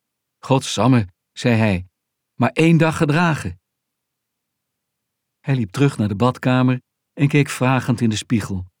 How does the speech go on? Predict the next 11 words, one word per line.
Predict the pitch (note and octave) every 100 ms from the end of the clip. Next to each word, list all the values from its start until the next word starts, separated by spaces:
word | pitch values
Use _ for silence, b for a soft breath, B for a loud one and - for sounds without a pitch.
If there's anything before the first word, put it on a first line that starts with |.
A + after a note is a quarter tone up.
| _ _ _ _ _ _ _ _ _ _ _ _
Het | - C#3+
gezicht | - C3+ D#3+ D#3
kwam | - C#3+ C3+
hem | C3
bekend | A#2+ A#2+ D3 D3
voor, | - F3 A2 F#2 - _ _ _ _ _ _
en | B2+
toch | A2 G#2
ook | G#2
weer | G#2+ A#2+
niet. | D3 F#2+